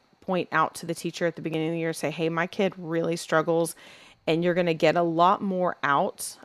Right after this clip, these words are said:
of this particular kid if you will, um, wait until he raises his hand, or wait until,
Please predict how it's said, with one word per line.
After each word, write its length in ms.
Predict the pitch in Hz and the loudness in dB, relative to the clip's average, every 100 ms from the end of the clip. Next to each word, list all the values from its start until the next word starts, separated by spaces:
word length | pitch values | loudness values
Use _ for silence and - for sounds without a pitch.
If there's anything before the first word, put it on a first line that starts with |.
| - | -10
of 240 | 165 160 | -10 -4
this 200 | 165 175 | -2 -2
particular 640 | - 185 - 165 165 165 170 | -4 -8 -6 -6 -4 -2 -4
kid 420 | - 170 170 196 | -2 0 0 -2
if 320 | - 156 - - | -4 -4 -4 -4
you 180 | 156 | -4
will, 540 | 160 156 139 143 156 151 - - - _ - | 0 0 2 0 -2 -4 -12 -20 -20 _ -8
um, 480 | 160 127 120 117 175 _ _ _ _ _ _ | -4 -4 -4 -8 -14 _ _ _ _ _ _
wait 280 | 180 175 165 | -2 4 4
until 720 | 175 165 - 170 151 151 156 - - | 4 0 -2 0 2 0 -4 -8 -20
he 160 | - 175 | -8 -6
raises 440 | 160 165 151 156 | -2 0 0 -2
his 160 | 160 156 | -4 -6
hand, 460 | - 135 117 104 - | -6 -6 -6 -8 -6
or 260 | 175 165 | 0 0
wait 280 | 160 165 165 | 2 2 2
until, 580 | 170 165 - 170 156 165 | 0 -4 -2 0 0 -4